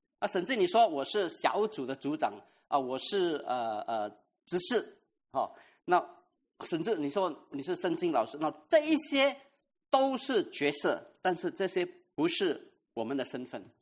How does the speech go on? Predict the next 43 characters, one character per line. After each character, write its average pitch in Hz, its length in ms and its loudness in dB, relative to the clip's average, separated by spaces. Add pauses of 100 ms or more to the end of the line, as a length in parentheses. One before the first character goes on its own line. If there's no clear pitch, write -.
(280)
我 143 100 0
们 220 240 -2
真 269 180 4
正 247 140 0
的 208 80 0
身 185 240 -2
份 170 160 -2
是 160 100 -6
什 110 140 -12
么？ 90 100 -16 (440)
弟 151 80 -6
兄 139 80 -6
姐 117 100 -14
妹， 107 180 -14 (300)
我 139 100 -2
们 190 160 0
真 233 160 0
正 220 120 0
的 185 80 2
身 190 200 0
份 180 120 0
是 175 120 -2 (160)
我 135 160 0
们 139 320 2
是 170 480 0 (220)
神 147 240 2
的 - 340 -2 (300)
儿 123 160 -8
女。 120 240 -10 (240)
啊， 151 100 -6
就 254 120 -6
像 226 220 0
约 220 100 2
瑟 214 240 0
一 190 140 2
样， 151 180 2 (340)
因 240 180 -2
着 220 140 2
神 175 260 -2
的 180 120 -2 (100)
拣 180 280 2
选 143 200 -2
跟 156 180 -2